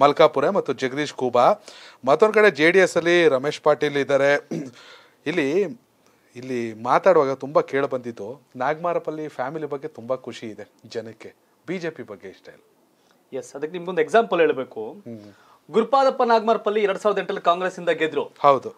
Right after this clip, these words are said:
Speaker 2: ಆಪರೇಷನ್ ಕಮಲಕ್ಕೆ ಒಳಗಡೆ ಆದ್ರು.
Speaker 1: ಹೌದು.
Speaker 2: ಬೈ ಎಲೆಕ್ಷನ್ ಸೋತ್ರು, ರಹೀಂ ಖಾನ್ ಬೈ ಎಲೆಕ್ಷನ್ ಗೆದ್ರು.
Speaker 1: ಗೆದ್ರು.
Speaker 2: ಎರಡ್ ಸಾವಿರದ ಹದಿಮೂರರಲ್ಲಿ ಕೆ ಜೆ ಪಿ ಇಂದ ಗೆದ್ರು ನಾಗಮಾರಪಲ್ಲಿ, ಯಡಿಯೂರಪ್ಪ ಜೊತೆ ಹೋದ್ರು ಬಿ ಜೆ ಪಿ ಬಿಟ್ಟು.
Speaker 1: ಹೌದು.
Speaker 2: ಕೆ ಜೆ ಪಿ ಇಂದ ಗೆದ್ರು.
Speaker 1: ಹ್ಮ್.
Speaker 2: ಅಕಾಲಿಕ ನಿಧನ, ಬೈ ಎಲೆಕ್ಷನ್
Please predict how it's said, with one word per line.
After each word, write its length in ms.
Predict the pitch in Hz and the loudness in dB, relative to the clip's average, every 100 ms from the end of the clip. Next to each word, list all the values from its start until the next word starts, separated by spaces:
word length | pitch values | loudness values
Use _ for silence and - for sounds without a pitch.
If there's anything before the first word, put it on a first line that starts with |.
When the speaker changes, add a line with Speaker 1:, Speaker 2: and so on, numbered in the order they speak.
| - | 0
Speaker 2:
ಆಪರೇಷನ್ 640 | 165 214 240 240 247 233 | 2 2 0 0 0 0
ಕಮಲಕ್ಕೆ 440 | 220 202 202 196 | -2 0 -2 0
ಒಳಗಡೆ 360 | 185 185 180 180 | -2 -2 -2 2
ಆದ್ರು. 280 | 175 175 - | 2 0 -6
Speaker 1:
ಹೌದು. 340 | - 175 165 | 0 6 8
Speaker 2:
ಬೈ 80 | 214 | 8
ಎಲೆಕ್ಷನ್ 420 | 233 226 226 208 | 6 4 2 -2
ಸೋತ್ರು, 400 | 202 208 247 233 | 0 0 0 -2
ರಹೀಂ 200 | 190 196 | -2 -2
ಖಾನ್ 220 | 190 185 | -6 -4
ಬೈ 100 | 160 | -2
ಎಲೆಕ್ಷನ್ 280 | 156 156 160 | -2 -4 -8
ಗೆದ್ರು. 280 | 135 123 - | -12 -12 -4
Speaker 1:
ಗೆದ್ರು. 460 | 139 123 92 - _ _ _ _ _ _ _ _ _ _ _ _ - | -2 -2 -12 -20 _ _ _ _ _ _ _ _ _ _ _ _ -2
Speaker 2:
ಎರಡ್ 280 | 170 254 262 | 2 2 2
ಸಾವಿರದ 360 | - 262 240 | 2 2 4
ಹದಿಮೂರರಲ್ಲಿ 400 | 220 196 233 233 | 2 2 -2 -2
ಕೆ 260 | - 233 240 | -2 2 2
ಜೆ 180 | 202 269 | 2 -2
ಪಿ 140 | 262 | -2
ಇಂದ 140 | 226 | 2
ಗೆದ್ರು 320 | 240 208 208 196 | 4 4 4 4
ನಾಗಮಾರಪಲ್ಲಿ, 520 | 196 190 208 196 165 | 2 2 0 0 0
ಯಡಿಯೂರಪ್ಪ 300 | 180 196 196 | 2 0 0
ಜೊತೆ 200 | 175 180 | -4 -4
ಹೋದ್ರು 160 | 170 | -4
ಬಿ 100 | 156 | -4
ಜೆ 100 | 165 | -6
ಪಿ 80 | 175 | -6
ಬಿಟ್ಟು. 340 | 160 156 131 107 | -8 -6 -6 -4
Speaker 1:
ಹೌದು. 280 | 147 131 104 - _ | -2 -2 -4 -12 _
Speaker 2:
ಕೆ 160 | 208 226 | 4 6
ಜೆ 140 | 226 | 4
ಪಿ 140 | 233 | 2
ಇಂದ 100 | 220 | 0
ಗೆದ್ರು. 420 | 196 165 202 185 151 | 0 2 2 2 0
Speaker 1:
ಹ್ಮ್. 220 | - 147 | -2 -4
Speaker 2:
ಅಕಾಲಿಕ 440 | 160 226 226 226 | 2 4 4 4
ನಿಧನ, 320 | 208 202 208 | 2 2 2
ಬೈ 260 | - 139 196 | 0 0 0
ಎಲೆಕ್ಷನ್ 400 | 240 226 - 202 | 2 0 0 -4